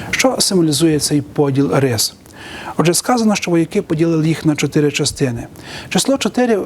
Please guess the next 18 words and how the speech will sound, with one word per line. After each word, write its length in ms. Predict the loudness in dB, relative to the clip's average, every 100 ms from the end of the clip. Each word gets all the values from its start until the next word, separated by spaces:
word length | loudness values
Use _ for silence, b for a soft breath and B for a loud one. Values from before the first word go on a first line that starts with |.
| -4
в 40 | -2
Євангелії 420 | 0 2 0 2
від 140 | 2
Іоанна, 380 | 2 2 0 -2
так 180 | -2 -4
як 160 | -4 -2
і 80 |
в 180 | -2 0
його 200 | 0 2
іншому 400 | 2 0 0 0
творі 280 | 0 0 0
Откровення, 600 | -4 -2 -2 0 0 0
вказує 460 | 0 -2 0 2 2
на 160 | 0 0
універсальність. 1200 | 2 2 2 0 -2 0 0 0 -4 -4 -4 -8 B B B B B
На 100 | 2
універсальність, 920 | 2 4 2 2 0 2 4 2 0
е, 140 | -2